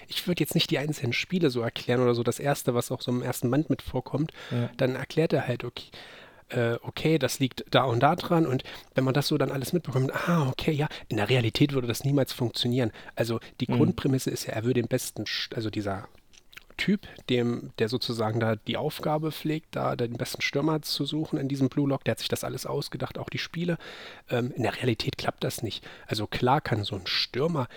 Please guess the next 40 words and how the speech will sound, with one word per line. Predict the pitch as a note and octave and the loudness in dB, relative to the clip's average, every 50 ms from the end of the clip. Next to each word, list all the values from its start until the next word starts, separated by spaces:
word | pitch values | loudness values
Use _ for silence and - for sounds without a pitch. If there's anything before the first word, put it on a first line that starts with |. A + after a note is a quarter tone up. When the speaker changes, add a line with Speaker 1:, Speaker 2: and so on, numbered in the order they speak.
| - - - - | -18 -12 -4 -2
Speaker 1:
'nen, | A2 G#2 G#2+ G#2+ G#2+ - - | 0 0 0 0 -4 -4 -4
'ne | G#2+ | -4
Mannschaft, | G#2 G#2 G#2+ C#3 D#3 - - - C3+ - - - - - - - - - - - | -2 0 2 2 2 2 0 0 -2 -4 -6 -10 -12 -14 -16 -20 -20 -12 -2 2
äh, | C3 A#2 A2+ | 2 4 4
mit | A2+ A2 A2+ A#2 _ - | 4 2 0 0 _ -2
nach | G#2+ - - - - - - - | -4 -4 -4 -8 -14 -14 -14 -12
vorne | - - - - - D3+ D#3+ D3+ B2+ | -12 -10 -4 0 4 6 6 6 6
nehmen | A2+ G#2+ G#2+ G#2+ G#2 G#2 | 4 2 0 0 0 -2
und, | G#2 G#2 G2+ - - | -2 -4 -4 -4 -4
äh, | - G#2 G2+ | -4 -4 -4
Vertrauen | G2+ - - A#2+ - - - C3 D#3+ D#3+ C#3 | -2 -2 -4 -2 -2 -2 -2 -2 -2 0 -2
schaffen. | - - - A2+ G2+ - A2 G2 | -2 -4 -6 -8 -8 -8 -8 -8
So, | - - A#2+ | -6 -4 -4
wenn | G#2+ A#2 | -2 -2
du | B2+ B2 A#2+ | -2 -2 -2
als | A2+ - - | -2 -4 -4
Verteidiger | - - - - - D3 F3+ F#3 D#3 - A2+ A2 | -4 -4 -4 -2 0 2 4 4 4 4 4 2
neben | A2+ B2+ C3 C3+ | 4 4 2 2
dir | A#2+ A#2 | 2 2
einen | A2 A2+ | 2 0
geilen | - A2 A2+ A2+ | 0 0 0 0
Verteidiger | - - A#2+ - - C#3+ E3 D#3+ C#3 | 0 -2 0 0 2 2 2 2 2
hast, | A#2 - | 2 2
dann | - G#2+ | 0 0
sagst | A2 A2 - - | 0 0 0 0
du, | |
ja, | A#2 - | 2 4
irgendwie | - D3+ C3 C3 | 4 4 4 2
klappt | - - D3+ - - | 0 -2 0 0 2
das | A#2+ A2+ | 0 0
schon. | - - A#2 A2 | 0 0 -2 0
Wenn | A2 A2+ | 0 2
ich's | D3+ D#3+ - - | 2 2 2 2
nicht | D#3 C#3 - - - | 2 2 2 0 -2
habe, | C3+ C#3+ C#3+ C3 | -2 0 2 2
holt | B2 A#2+ - - | 2 4 4 4
der | - C#3+ | 2 4
das | C#3+ B2 - | 2 0 0
Ding | - - A2+ A2 | 0 0 0 0
raus. | G#2+ - G2+ G#2 A2 - - | 0 -2 -2 -2 -2 -4 -6